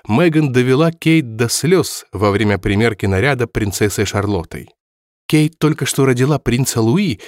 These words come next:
и воспринимала всё очень эмоционально», сообщал источник.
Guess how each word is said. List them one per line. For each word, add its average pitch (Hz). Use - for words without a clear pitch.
и 127
воспринимала 151
всё 156
очень 160
эмоционально», 156
сообщал 98
источник. -